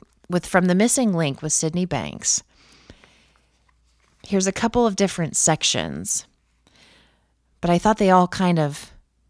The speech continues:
well, I'll just read 'em. <laughs> So from page twenty-four of The Missing Link, Sydney Banks says,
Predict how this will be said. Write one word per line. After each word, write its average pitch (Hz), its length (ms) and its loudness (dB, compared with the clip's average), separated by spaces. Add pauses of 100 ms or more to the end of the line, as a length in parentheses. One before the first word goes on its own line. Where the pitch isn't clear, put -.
(960)
well, 170 260 2 (200)
I'll 165 80 2
just 147 220 -2
read 120 160 -4
'em. 90 120 -8 (560)
<laughs> 277 120 4 (1400)
So - 220 -4
from 185 160 0
page 233 300 4
twenty-four 214 500 2
of 165 100 -2
The 175 100 0
Missing 170 420 0
Link, 131 280 -6
Sydney 233 400 2
Banks 151 360 0
says, 143 540 -2